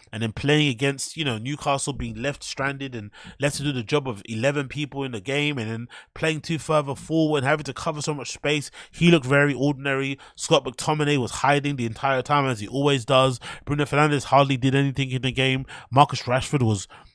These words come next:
maybe one of the worst performances Rashford ever. It's been quite nice to see people online reacting finally to Marcus Rashford because I think most United fans, myself included,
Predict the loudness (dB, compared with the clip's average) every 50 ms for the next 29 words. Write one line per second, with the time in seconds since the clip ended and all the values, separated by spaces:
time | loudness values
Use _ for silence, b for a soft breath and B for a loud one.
0 | B 2 4 6 6 4 2 0 0 0 0 0 -2 -4 -2 2 4 4 4 4
1 | 4 0 -4 -2 -2 -2 -2 0 -2 -2 -2 -2 0 0 0 -2 -4 -4 -2 -2
2 | 0 2 0 0 -2 -4 b b b b b b b 0 0 2 2 0 0 0
3 | 4 6 8 8 8 6 0 -6 -4 0 4 4 4 4 2 0 -2 -2 -2 0
4 | 0 2 2 0 -2 -4 B B B B B -2 -2 -2 0 2 4 4 4 6
5 | 6 6 6 6 6 4 0 -4 -10 _ _ _ -4 2 4 6 6 6 4 4
6 | 2 0 0 0 0 0 4 6 6 6 6 6 4 2 2 0 -2 -6 b b
7 | b b b b -2 4 6 6 6 6 6 4 2 2 2 2 0 0 0 0
8 | -2 -2 -2 0 2 0 0 2 2 4 4 4 4 2 2 2 4 4 4 4
9 | 4 2 4 2 0 0 -2 -2 -2 -4 -2 0 0 2 2 2 0